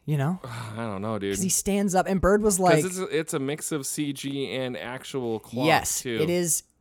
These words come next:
Speaker 1: It, it's at least, yeah, there's definitely a lot of visual effects in this film, but there's also a lot of practical work, and I think you're right. I think this shot is a blend of the,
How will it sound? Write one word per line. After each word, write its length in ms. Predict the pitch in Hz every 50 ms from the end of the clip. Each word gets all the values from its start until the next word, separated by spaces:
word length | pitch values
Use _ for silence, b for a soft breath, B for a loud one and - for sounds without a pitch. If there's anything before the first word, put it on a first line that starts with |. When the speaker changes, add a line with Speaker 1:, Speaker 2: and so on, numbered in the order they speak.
| _ _
Speaker 1:
It, 180 | - 160 - _ _ _ -
it's 220 | 190 190 - - - _ _ _ -
at 180 | 143 143 139 151
least, 480 | 160 165 190 214 226 226 - - - - 190
yeah, 260 | 196 208 190 143 123
there's 220 | 131 151 143 139
definitely 480 | 139 170 170 190 196 220 214 214 208 180
a 60 | 156
lot 220 | 139 135 131 135 139
of 80 | 135
visual 360 | 131 139 131 131 135 131 127 120
effects 500 | - - 123 117 117 - - - - - _
in 200 | - 143 135 139
this 200 | 131 117 - -
film, 520 | - - 135 127 113 101 95 90 87 95 b b b b b b
but 120 | - 131 156
there's 120 | 151 - - _
also 280 | - 165 175 175 - 185
a 40 | 165
lot 180 | 143 135 131
of 100 | 120 -
practical 460 | - - 123 123 - - 135 - - 107
work, 180 | 104 104 -
and 60 | 113
I 80 | 117 120
think 220 | - - 165 -
you're 100 | 151 135
right. 160 | 127 123 110 104
I 40 |
think 180 | 98 127 - -
this 100 | 147 -
shot 240 | - - 135 131 117
is 100 | 113 127
a 60 | 110
blend 380 | 101 - 110 107 113 110 107 104
of 100 | 95 -
the, 140 | 98 98